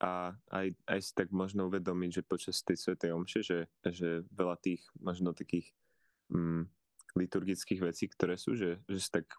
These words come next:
možno viacej tak človek uvedomí, keď je tak bližšie. A, a je to tiež pre mňa akože taká služba, že, že, um, že tiež, o, väčšinou ja teda s-, som v Mariánke, takže tam chodievam ministrovať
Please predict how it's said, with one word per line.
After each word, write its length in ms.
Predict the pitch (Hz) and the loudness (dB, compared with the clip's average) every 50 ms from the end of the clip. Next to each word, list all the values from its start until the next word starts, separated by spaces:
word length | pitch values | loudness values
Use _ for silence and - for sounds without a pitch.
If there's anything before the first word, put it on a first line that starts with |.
| - | -6
možno 320 | - - 95 90 92 98 90 | -2 0 0 0 0 0 0
viacej 320 | 87 87 87 - - 92 | 0 0 -2 0 -2 0
tak 160 | 82 - 80 - _ | 0 0 -6 -4 _
človek 320 | - - 95 90 87 87 | -2 0 0 0 0 0
uvedomí, 480 | 95 87 90 82 90 87 90 101 123 135 | 0 0 0 0 0 0 0 -2 -2 -4
keď 140 | - - 101 | -2 0 0
je 80 | 92 - | 0 0
tak 140 | - 87 87 | -2 -4 -2
bližšie. 400 | 82 82 85 - - - - - - - _ _ _ _ _ _ _ _ _ _ _ - | 0 0 0 0 0 -2 -2 -2 -2 -8 _ _ _ _ _ _ _ _ _ _ _ -2
A, 240 | 85 85 85 85 85 90 - _ _ _ _ _ _ _ _ _ _ _ _ _ _ _ | -2 0 0 -2 -4 -4 -8 _ _ _ _ _ _ _ _ _ _ _ _ _ _ _
a 60 | - 85 | -2 0
je 120 | 92 104 117 - | 0 0 0 -2
to 60 | 107 101 - | -4 -4 2
tiež 240 | - 101 98 - - | 2 2 2 2 0
pre 120 | - 95 | 0 2
mňa 120 | 92 90 | 2 0
akože 200 | 85 - - 98 85 | -2 0 0 0 0
taká 240 | - 90 - 92 - | 2 0 0 -2 -4
služba, 560 | - - - - - 90 87 - - 87 80 | -4 -8 -6 -2 0 0 0 0 -2 -2 -2
že, 240 | - 82 82 82 - _ _ _ _ - | -2 -4 -4 -6 -6 _ _ _ _ -8
že, 400 | 92 - - 90 87 85 85 85 - _ _ _ _ _ _ _ _ | -8 -2 0 2 2 2 0 -2 -6 _ _ _ _ _ _ _ _
um, 320 | - 87 82 80 82 82 82 85 - _ _ _ _ _ _ _ _ _ _ _ _ _ _ _ _ _ _ _ _ - - | -2 -2 0 0 0 0 -2 -6 -10 _ _ _ _ _ _ _ _ _ _ _ _ _ _ _ _ _ _ _ _ 0 0
že 60 | 92 | 0
tiež, 220 | 82 - 87 85 - - - | 2 2 -2 0 0 -2 0
o, 280 | - 85 82 82 82 - _ - - | 0 2 2 0 -2 -4 _ -10 -6
väčšinou 480 | - - - 95 92 80 - 95 90 85 | -6 -2 0 0 0 0 0 0 2 0
ja 80 | 87 85 | 0 0
teda 240 | - 101 87 90 | -2 -2 0 0
s-, 200 | 85 - - - - - | -2 -2 -6 -6 -2 -2
som 200 | 87 - - 92 | 0 2 0 0
v 100 | 82 - | 2 0
Mariánke, 460 | 90 87 90 90 90 92 92 - 101 | 0 2 2 0 0 -2 -2 -4 -2
takže 320 | - - 82 85 - 80 - | -2 -2 -4 -2 -4 0 0
tam 240 | 85 85 87 92 110 - _ _ - | 2 0 0 -2 -4 -10 _ _ -12
chodievam 400 | - - 90 87 90 87 90 90 | -2 0 0 0 2 0 0 0
ministrovať 640 | 92 95 95 95 92 - - - 107 110 120 120 - | 0 0 0 0 -2 -4 -2 -2 0 0 0 -4 -6